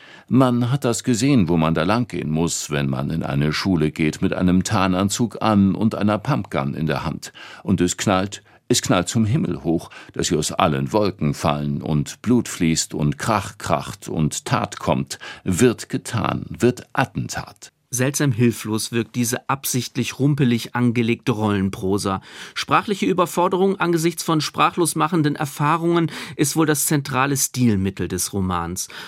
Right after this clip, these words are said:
Speaker 2: Doch selbst Melles Rumpfästhetik verfehlt ihre Wirkung schon bald. Zu oberflächlich werden die einzelnen Themenfelder behandelt, zu lieblos und betont klischiert sind die Figuren gezeichnet. Insbesondere anhand von Jans Schicksal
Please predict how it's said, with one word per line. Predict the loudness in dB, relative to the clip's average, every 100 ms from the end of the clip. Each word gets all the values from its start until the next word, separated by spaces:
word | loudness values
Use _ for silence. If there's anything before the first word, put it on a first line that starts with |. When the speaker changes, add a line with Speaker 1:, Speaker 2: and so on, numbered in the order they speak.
| -8
Speaker 2:
Doch | -4 0
selbst | 0 0 0
Melles | 2 2 0 2
Rumpfästhetik | 2 2 -2 -4 -2 0 0 0 0 -2
verfehlt | -2 -2 2 0 2
ihre | 0 0 2
Wirkung | 2 2 0
schon | 2 2 2
bald. | 2 0 -2 -12 -4
Zu | 0 0
oberflächlich | 2 2 0 2 0 2 0 0
werden | 0 0 0
die | 0
einzelnen | -2 0 0 2 2 2 2
Themenfelder | 2 4 2 0 0 0
behandelt, | 0 0 2 2 0 -4 -8
zu | 0 2
lieblos | 2 0 0 2 2
und | 0 0
betont | 0 0 2 2 2
klischiert | 0 0 0 2 2
sind | 2 -2
die | -2
Figuren | -2 -2 -4 -4
gezeichnet. | -6 -4 -6 -8 -10 -12 -12 -20 -18 -8
Insbesondere | -4 -4 -2 2 2 2 2 0 -2
anhand | 0 0 0 0
von | 0 2
Jans | 4 2 2
Schicksal | 0 -2 -2 0 0